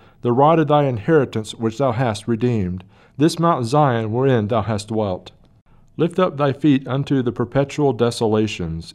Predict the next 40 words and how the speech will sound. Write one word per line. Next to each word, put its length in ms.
even 260
all 320
that 180
the 140
enemy 440
hath 260
done 240
wickedly 520
in 120
the 100
sanctuary. 800
Thine 180
enemies 480
roar 400
in 120
the 80
midst 380
of 160
thy 100
congregations. 1000
They 120
set 300
up 240
their 160
ensigns 540
for 160
signs. 640
A 100
man 340
was 120
famous 460
according 580
as 280
he 100
lifted 380
up 260
axes 460
upon 420
thick 300
trees. 560